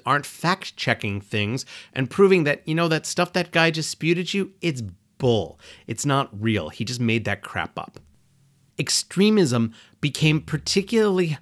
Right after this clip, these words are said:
spotlighted during the pandemic, and we saw it on a lot of different levels. But we also saw, in addition to the extreme bad, some extreme good. So we were all stuck in this conflicting information that's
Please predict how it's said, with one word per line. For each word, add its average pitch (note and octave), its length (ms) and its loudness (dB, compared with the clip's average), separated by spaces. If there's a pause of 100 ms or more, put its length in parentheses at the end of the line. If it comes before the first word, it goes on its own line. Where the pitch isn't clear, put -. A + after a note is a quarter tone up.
spotlighted B2+ 840 0 (260)
during B2 520 2 (180)
the A#2+ 200 2
pandemic, G#2+ 840 -2 (360)
and C#3 400 2 (200)
we D3 200 -2
saw F3 320 0
it F#3+ 60 0
on C#3+ 140 0
a C3 40 2
lot A#2+ 280 0
of D#3 120 -2
different C3+ 360 -4
levels. C3+ 420 -2 (440)
But D#3+ 280 0
we F3+ 200 -2
also A3+ 380 -4
saw, G#2 520 0
in B2+ 100 -2
addition D3 320 -2
to C3+ 80 -2
the C3+ 120 0
extreme B2+ 540 -2
bad, E3 360 -2
some F3+ 180 -2
extreme G#3 720 -2 (240)
good. D#3+ 440 0 (320)
So - 120 -4
we F#3+ 140 2
were G3 120 2
all G3+ 260 -2
stuck G3 420 -2
in C#3 140 2
this C3 120 -2
conflicting D3+ 1000 -4
information D3 840 -2
that's B2 260 -4